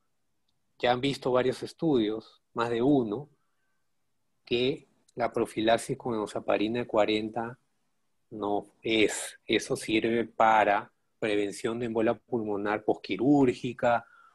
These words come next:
por síndrome de antrofosfolipio, no lo sé, pero para este caso no, no funciona. Para esta enfermedad, para esta infección no funciona. Tenemos que usar, ojo, prevención a doble dosis. Y eso ya está en algunos artículos, no lo he puesto acá, pero pueden buscarlo.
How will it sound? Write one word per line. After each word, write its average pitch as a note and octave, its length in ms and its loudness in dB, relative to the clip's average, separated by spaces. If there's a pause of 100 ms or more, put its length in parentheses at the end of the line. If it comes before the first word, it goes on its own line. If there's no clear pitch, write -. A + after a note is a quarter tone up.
(220)
por G2 960 2 (1120)
síndrome G#2 380 -2
de - 20 2
antrofosfolipio, G#2 920 -4
no G#2+ 120 -2
lo G2+ 80 0
sé, F#2+ 260 -6
pero - 140 -10
para G2 140 -4
este A2 200 -4
caso - 280 -2
no, G#2 220 -6 (120)
no G#2 120 -4
funciona. - 440 -18 (680)
Para G#2 140 -2
esta G#2+ 220 -4
enfermedad, G#2+ 680 -4 (500)
para G#2 140 -4
esta A#2+ 160 -6
infección A#2 420 -8
no A2+ 100 -4
funciona. F#2 440 -8 (1000)
Tenemos B2 200 -6
que C3 60 2
usar, B2+ 260 4
ojo, A#2 400 2
prevención A2+ 580 -2
a C3 60 2
doble A#2 240 2
dosis. G#2+ 520 -2 (1300)
Y A#2 100 0
eso D#3 140 0
ya C#3 60 6
está C#3 160 2
en C#3 80 2
algunos A#2+ 300 0
artículos, A#2+ 420 -2
no A2+ 80 -2
lo G#2+ 40 -2
he G#2 60 -8
puesto A2 260 -4
acá, A2+ 340 0
pero E3 140 -2
pueden A2+ 200 0
buscarlo. G#2+ 540 0